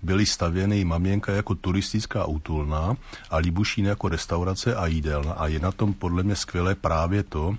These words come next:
že celých těch sto patnáct let, řekněme s přestávkama, kdy byly hodně schátraly, tak celých sto patnáct let takto fungují. My se právě i v muzeu snažíme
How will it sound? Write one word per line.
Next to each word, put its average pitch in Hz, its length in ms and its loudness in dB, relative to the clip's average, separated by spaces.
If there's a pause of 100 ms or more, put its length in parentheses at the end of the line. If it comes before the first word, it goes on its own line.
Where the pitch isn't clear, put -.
(120)
že 85 140 -2
celých 90 300 0
těch - 180 -2
sto 90 140 -4
patnáct 90 540 0
let, 78 340 0 (400)
řekněme 90 340 0
s - 60 -4
přestávkama, 90 640 0
kdy 87 160 2
byly 87 180 2
hodně 85 260 2
schátraly, 76 580 0
tak 90 180 -4
celých 95 280 2
sto - 140 -2
patnáct 95 440 2
let 101 220 0
takto - 280 0
fungují. 117 580 2 (480)
My 80 120 2
se 98 140 4
právě 92 360 4
i 104 100 4
v 85 60 0
muzeu 95 360 4
snažíme 92 720 2